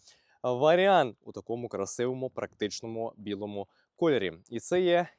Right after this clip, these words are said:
Nissan Qashqai. Невеличкий кросовер, по-людськи, як говорять зараз, паркетник. Досить з хорошою прохідністю, так як кліренс даного автомобіля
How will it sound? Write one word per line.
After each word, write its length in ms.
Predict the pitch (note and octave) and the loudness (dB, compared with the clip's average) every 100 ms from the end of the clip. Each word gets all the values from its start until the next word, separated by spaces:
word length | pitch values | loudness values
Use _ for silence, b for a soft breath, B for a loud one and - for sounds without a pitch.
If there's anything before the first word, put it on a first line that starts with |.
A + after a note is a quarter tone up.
| _ | _
Nissan 500 | F#2 F#2+ - A2 A2 b b b - | -16 -14 -4 -2 -2 b b b -4
Qashqai. 480 | A2+ - A2 E2+ - b b b | -4 -2 0 0 -2 b b b
Невеличкий 600 | A3+ B3 B3 B3 - F#3+ | 2 4 6 4 -2 -8
кросовер, 680 | - D3+ - F3+ F3 E3+ E3 | -6 -6 0 4 6 6 2
по-людськи, 460 | - G#2+ G#2 - B2 | -2 -6 -6 -4 -4
як 140 | G#2 | -4
говорять 360 | G2+ A#2+ A#2 G#2+ | -4 -2 -2 -2
зараз, 300 | A2+ - - | -4 -4 -2
паркетник. 640 | E3+ D#3+ _ F3 - G2+ b b b b | 0 0 _ 2 2 -2 b b b b
Досить 460 | D3+ G#3+ A3+ G3+ F#3 | 2 4 4 2 -6
з 160 | - - | -8 -8
хорошою 680 | B2 C3+ D3 - C3+ C3 A#2+ | -4 0 0 -2 0 0 -2
прохідністю, 720 | - C3 - D3+ A#2+ - G#2+ | -4 -6 -6 -8 -8 -10 -12
так 160 | G2 | -12
як 100 | G2 - | -12 -12
кліренс 400 | G2+ G2 G2 A2+ | -8 -8 -8 -8
даного 260 | G2+ G2 | -10 -8
автомобіля 520 | G2 - A2 G#2+ G#2+ | -12 -12 -10 -6 -6